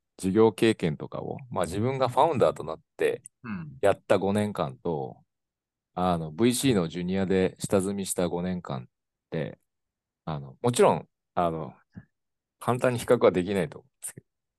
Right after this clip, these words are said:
Speaker 1: ひょっとしたら、起業家としてやった数年の方が、後々のブイシー経験としては、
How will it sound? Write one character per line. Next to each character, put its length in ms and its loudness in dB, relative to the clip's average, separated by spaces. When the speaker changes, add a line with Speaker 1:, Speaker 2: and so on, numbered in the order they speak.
Speaker 1:
ひ 40 -10
ょ 60 -10
っ 40 -20
と 80 -2
し 120 -2
た 100 8
ら、 240 2
起 60 -8
業 120 -2
家 120 2
と 120 -2
し 100 -4
て 100 -2
や 60 2
っ 40 -4
た 280 4
数 280 -8
年 340 -4
の 60 -10
方 120 -4
が、 120 0
後 500 -8
々 120 -6
の 140 -6
ブ 140 -8
イ 60 -8
シ 160 -8
ー 40 -8
経 200 -4
験 180 -8
と 100 -16
し 120 -12
て 80 -16
は、 140 -14